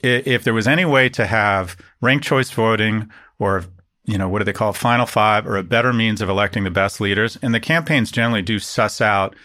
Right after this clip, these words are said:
and wash out people, the real election here for America should be Nikki Haley versus Gavin Newsom.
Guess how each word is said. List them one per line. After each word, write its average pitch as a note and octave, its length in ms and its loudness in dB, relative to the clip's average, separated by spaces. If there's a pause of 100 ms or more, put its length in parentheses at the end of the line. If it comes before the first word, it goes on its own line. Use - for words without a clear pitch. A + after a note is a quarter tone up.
(280)
and G2 140 0
wash G#2+ 280 2
out A2 240 2
people, C3 480 0 (540)
the A#2+ 140 2
real E3+ 360 2
election A2+ 380 2
here B2 180 0
for - 140 -4
America G2+ 560 0
should G2+ 240 -6
be F#2 100 -4
Nikki A2+ 340 -2
Haley G#2 520 0
versus G2 400 -4
Gavin F2+ 340 -2
Newsom. E2+ 460 -8